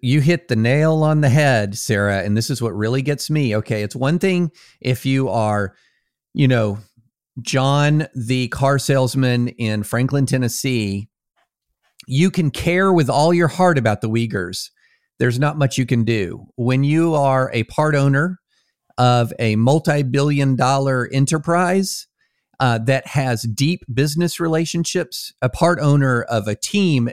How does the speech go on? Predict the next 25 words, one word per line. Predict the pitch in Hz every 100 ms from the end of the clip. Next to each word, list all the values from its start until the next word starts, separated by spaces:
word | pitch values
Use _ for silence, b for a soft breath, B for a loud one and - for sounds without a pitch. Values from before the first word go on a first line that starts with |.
| 117
that's | 107 -
part | 127 123
of | 113
a |
multi-billion | 107 117 143 165 165 165 135 107 107 113 151 143 131
dollar | 117 113 110
enterprise | 117 131 117 104 98
that | 101
has | 104 101 - _ _ _ -
cultivated | - - 220 196 165 151 127
deep | 117 135
relationships | 131 120 123 127 110 104 -
with | 113 95
China, | - 165 208 104 92 - _ _ _ _ _
you | 147
know | 180 233
what? | 247 262 - _ _ _ -
Those | 131 190 254
kinds | 247 220
of | 190
corporations, | 196 175 165 190 269 - 98 - -
the | 113 101
N | 107
B | 104 101 120
A, | 175 185 170